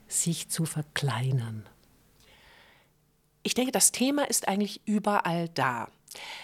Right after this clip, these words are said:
Speaker 2: Der Handlungsdruck ist je nach Kanton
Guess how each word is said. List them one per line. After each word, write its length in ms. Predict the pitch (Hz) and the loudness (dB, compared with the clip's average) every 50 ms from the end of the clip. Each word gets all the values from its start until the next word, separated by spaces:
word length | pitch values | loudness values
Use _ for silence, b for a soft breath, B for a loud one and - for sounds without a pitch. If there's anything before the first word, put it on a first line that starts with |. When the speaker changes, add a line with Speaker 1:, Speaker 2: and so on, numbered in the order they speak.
| B B _ - - | B B _ -2 0
Speaker 2:
Der 120 | 196 - | 2 4
Handlungsdruck 720 | 247 302 359 339 240 202 190 - - - - - 269 277 - | 6 6 6 6 6 4 2 2 0 -2 2 2 2 2 4
ist 260 | - 220 214 - - | 0 0 0 2 2
je 100 | 226 240 | 4 4
nach 180 | 247 220 - - | 4 4 2 0
Kanton 580 | - 170 170 165 - - 202 208 208 214 208 | 0 0 0 0 0 2 4 4 4 4 2